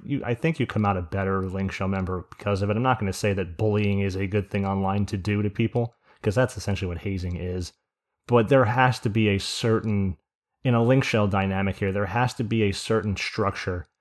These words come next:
just as in any other hierarchical society, uh, in a thing in society, whether it's the government of your local, you know, town, your post office, whatever, there has to be a certain,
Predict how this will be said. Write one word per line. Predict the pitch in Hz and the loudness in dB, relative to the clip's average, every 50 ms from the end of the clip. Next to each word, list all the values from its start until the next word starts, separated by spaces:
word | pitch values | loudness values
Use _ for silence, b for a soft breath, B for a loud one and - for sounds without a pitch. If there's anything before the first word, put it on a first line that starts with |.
| _ _ _ _ | _ _ _ _
just | - 156 156 - 170 | 0 0 2 2 0
as | 147 143 | 2 2
in | 143 139 | 2 4
any | 123 107 120 120 | 4 4 4 4
other | 110 107 110 113 110 107 104 98 - _ _ _ _ _ _ _ _ _ | 4 4 4 4 4 4 2 0 -2 _ _ _ _ _ _ _ _ _
hierarchical | - - - 113 110 104 107 110 - - - 107 | -8 -4 -2 0 2 2 0 -2 -2 -6 -6 -6
society, | - - 101 - - 107 104 104 104 104 104 101 98 98 95 92 87 - - - | -4 -4 -6 -2 0 0 2 2 2 0 0 -2 -2 -4 -6 -6 -8 -10 -12 -16
uh, | - - - - - - | -16 -14 -14 -14 -12 -12
in | 76 113 107 | -10 -6 -6
a | 104 | -6
thing | - - 113 107 | -2 -2 0 0
in | 101 | 0
society, | - 98 - - 104 101 104 98 101 98 - b b b b b b | -2 -4 -2 0 2 2 2 2 0 -2 -4 b b b b b b
whether | 113 110 107 104 | 2 4 4 4
it's | 104 95 - | 2 2 0
the | - 107 | -2 2
government | 101 107 104 110 107 107 104 101 101 90 - | 2 4 4 4 4 4 4 2 2 0 -2
of | - 107 110 104 104 101 101 92 - 107 | -6 -6 -4 -2 -2 -2 -4 -4 -2 -2
your | 104 104 | 0 0
local, | 101 104 104 107 - 107 104 98 95 90 - _ _ _ _ - | 2 2 2 2 2 0 0 0 -2 -4 -8 _ _ _ _ -6
you | 110 | -6
know, | 98 92 92 92 92 90 85 - _ _ _ _ _ _ _ _ _ - | -4 -4 -4 -6 -6 -6 -8 -10 _ _ _ _ _ _ _ _ _ -8
town, | - - - 131 123 117 113 113 107 107 107 107 110 | -6 2 6 8 8 8 8 8 6 4 4 2 2
your | 117 104 | 0 0
post | - - 147 135 127 - - - | 4 6 6 6 6 4 4 2
office, | 107 104 - 113 - | 2 2 2 0 2
whatever, | 127 127 120 120 123 | 2 4 4 4 4
there | 127 135 | 4 4
has | 113 143 147 147 - | 4 6 4 4 4
to | - 143 | 2 0
be | 117 131 123 113 | 2 4 4 4
a | 110 | 2
certain, | - - - 117 98 104 107 104 98 92 | 2 0 0 0 0 2 2 0 0 0